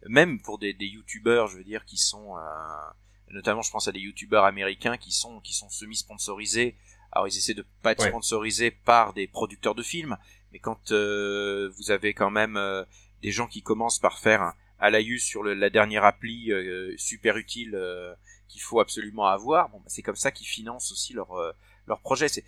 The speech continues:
Speaker 1: c'est assez difficile. Le modèle économique, je pense qu'on reparlera du modèle économique de YouTube, parce qu'il explique aussi pourquoi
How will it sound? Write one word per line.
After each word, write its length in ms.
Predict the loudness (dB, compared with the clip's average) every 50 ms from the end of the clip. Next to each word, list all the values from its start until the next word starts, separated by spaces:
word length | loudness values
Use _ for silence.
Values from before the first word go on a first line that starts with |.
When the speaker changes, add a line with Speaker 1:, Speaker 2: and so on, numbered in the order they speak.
| -16 -16 _
Speaker 1:
c'est 220 | -8 -8 0 4 6
assez 240 | 6 6 6 2
difficile. 480 | 0 -4 -6 -8 -6 -4 -4 -2 -2 0
Le 100 | 0 2
modèle 320 | 4 6 8 8 8 6
économique, 340 | 6 4 2 0 0 -2 -6
je 100 | -8 -8 -4
pense 160 | -4 -4 -4
qu'on 80 | -6
reparlera 320 | -4 2 4 4 6 6 4
du 100 | 2 0
modèle 240 | -4 0 0 2 2
économique 280 | 0 -2 -4 -6 -6
de 60 | -10
YouTube, 200 | -12 -12 -10 -6
parce 100 | -4 -4
qu'il 140 | -2 -2 -4
explique 280 | -4 -6 -6 -12 -10 -8
aussi 220 | -6 -6 -6 -6
pourquoi 480 | -4 -4 -4 -2 2 4 4 4 4